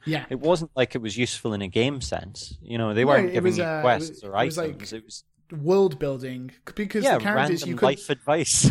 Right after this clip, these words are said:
Speaker 2: <laughs>
Speaker 1: Yeah, it was, because, uh, it's actually funny you bring this up, because I am actually playing through Earthbound on the three D S right
Speaker 2: Oh,
Speaker 1: now.
Speaker 2: right.
Speaker 1: It is the game I'm playing in build up to when I play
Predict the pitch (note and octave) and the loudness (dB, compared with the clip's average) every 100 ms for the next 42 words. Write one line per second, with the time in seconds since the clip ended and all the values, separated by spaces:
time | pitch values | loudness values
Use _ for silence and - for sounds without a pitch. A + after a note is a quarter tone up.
0 | - B3+ F3+ C3 G#3 C4 F#3+ G3 F#3+ F#3+ | 4 0 0 0 0 0 -2 -4 -6 -2
1 | G3+ - F#3+ E3+ F3 E3 F3+ F#3 G3+ G3 | -2 -4 -10 -12 -12 -6 -4 -2 -2 0
2 | G3+ F#3 F#3 F3 D3+ D3+ C#3+ F#3+ D#3 C#3+ | 0 2 2 2 0 -2 -4 -6 -6 -6
3 | D#3 E3 F3+ E3+ D#3+ D#3+ - E3 D3+ D3 | -4 -2 -2 -4 -8 -12 -10 -8 -6 -6
4 | D3 D3 C#3+ C#3+ C#3 D3+ C#3+ C#3 C3+ C3 | -6 -6 -6 -8 -8 -6 -6 -6 -6 -6
5 | C3+ E3+ D#3 D#3+ D3 D3 C#3 C3+ C#3 - | -10 -8 -6 -4 -6 -6 -6 -6 -8 -12
6 | - _ _ _ A#2+ D3 D3+ D3+ D3 C#3+ | -16 _ _ _ -8 -6 -4 -4 -6 -6
7 | D3 D#3+ F3+ E3+ E3 F#3 G3 F3+ F#3 E3+ | -4 -2 -2 -2 -2 0 0 -2 -4 -6
8 | F3 E3 D3 D#3+ D#3+ D#3 D#3 - D#3 D#3+ | -4 -4 -4 -4 -4 -4 -6 -8 -8 -6
9 | D#3 D3 D3+ D#3 D3+ - D#3+ D3 C#3+ C#3 | -4 -2 -2 -2 -4 -6 -8 -6 -4 -6
10 | C#3 C#3 C3 | -6 -6 -6